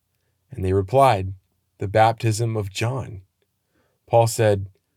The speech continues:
"John's baptism called for repentance from sin, but John himself told these, told the people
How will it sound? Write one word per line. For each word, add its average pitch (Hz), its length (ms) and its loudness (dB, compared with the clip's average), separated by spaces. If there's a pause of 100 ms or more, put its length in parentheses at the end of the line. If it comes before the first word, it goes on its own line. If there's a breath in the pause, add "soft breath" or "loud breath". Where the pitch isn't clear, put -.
(120)
"John's 139 320 2
baptism 113 560 2
called 107 340 2
for 104 160 -2
repentance 113 540 -4
from 95 160 -6
sin, 92 400 -6 (360 soft breath)
but 104 120 -8
John 131 220 2
himself 127 520 2
told 120 240 -2
these, 113 240 -6 (160)
told 131 220 2
the 113 80 -4
people 104 540 -2